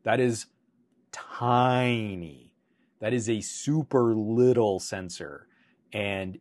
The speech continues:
it does not do great in dimmer, darker conditions. This is a, I think it's a one over two point seven. So it's not a half inch. I really wish we could have gotten a, a good half inch sensor,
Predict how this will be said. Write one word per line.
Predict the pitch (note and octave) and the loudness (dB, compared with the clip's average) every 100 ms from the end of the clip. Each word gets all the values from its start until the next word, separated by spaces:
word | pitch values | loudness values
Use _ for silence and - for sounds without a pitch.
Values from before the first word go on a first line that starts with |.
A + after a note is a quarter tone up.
| _ | _
it | A#2 - - | -4 -4 0
does | A2+ B2 G2+ | 2 2 2
not | G2+ A#2+ - G2+ | 6 6 4 -6
do | G#2+ G#2+ | -6 -6
great | F#2+ G2+ G#2+ F#2+ F2+ _ _ _ _ _ _ - | -6 -2 -2 -2 -8 _ _ _ _ _ _ -8
in | G#2+ G2 | -8 -4
dimmer, | G#2 G2+ G2+ | -4 -2 -2
darker | F#2+ F2+ F2+ G2 | -2 -2 -2 -6
conditions. | F2 G2+ F#2 A#2 - D2 - - _ _ _ _ _ _ _ _ _ - | -12 -10 -4 -6 -6 -16 -20 -20 _ _ _ _ _ _ _ _ _ -18
This | A#2 C3+ E3 | -2 0 2
is | G3+ D3 | 0 6
a, | C#3 A#2+ - | 6 6 2
I | |
think | A2 G#3+ | -2 -2
it's | D#3+ | 0
a | |
one | B2 C3 | 0 0
over | A2+ G#2+ G2+ G2 - _ _ _ - | 0 -2 -2 -6 -10 _ _ _ -10
two | - B2+ | -8 -6
point | - A2+ G2+ | -6 -6 -6
seven. | - A#2 F#2 - _ _ _ _ _ _ | -2 0 -2 -6 _ _ _ _ _ _
So | A2+ | -4
it's | G#2 | 0
not | C#3 F3+ | 4 6
a | C3 | 6
half | D3+ D#3+ G2 | 2 0 -4
inch. | E2 | -8
I | F#2+ | -6
really | F#2+ B2+ B2 | -2 2 2
wish | A2+ A2+ | 2 -2
we | A2 | -4
could | G2 | -6
have | G2+ | -4
gotten | F#2+ F#2+ F#2+ | -4 -4 -6
a, | F2+ F2+ | -10 -8
a | G2+ | -8
good | F2+ G2+ F2+ | -4 -4 -2
half | - G#2+ - | -2 -2 -2
inch | F2 - | -10 -10
sensor, | - D#3+ D#3+ C#3+ | -14 -14 -14 -16